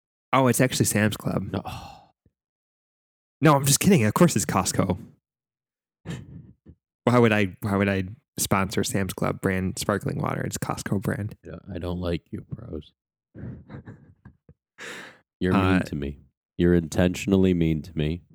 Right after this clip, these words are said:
Speaker 2: And don't think for a second the audience doesn't pick up on it. They know.
Speaker 1: Ah. So, uh, anyway, I, I did a taste test with the sparkling water,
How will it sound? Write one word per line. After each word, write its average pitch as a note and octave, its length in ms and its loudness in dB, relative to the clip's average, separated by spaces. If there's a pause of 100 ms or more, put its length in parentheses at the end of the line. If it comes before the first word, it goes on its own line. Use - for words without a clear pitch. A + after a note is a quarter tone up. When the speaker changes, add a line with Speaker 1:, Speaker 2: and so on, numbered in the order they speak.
Speaker 2:
And D2+ 140 -6
don't F2 300 0
think F#2 260 -2
for E2 160 -2
a D#2 60 -2
second D#2+ 440 -6
the D#2 120 0
audience D2+ 400 -2
doesn't D#2 360 -4
pick - 220 -6
up D2 160 -8
on C#2 200 -6
it. C2+ 100 -12 (1700)
They - 180 0
know. B3+ 480 2 (1400)
Speaker 1:
Ah. - 720 -8 (760)
So, C#3 440 6 (280)
uh, A#2 360 4 (340)
anyway, E3+ 340 8
I, G#2 260 2
I A#2 40 4
did C#3 260 8
a A#2+ 220 6
taste C#3 420 2
test - 540 -4 (840)
with A2+ 380 6
the G#2+ 80 4
sparkling F#2+ 480 -2
water, F#2 420 -4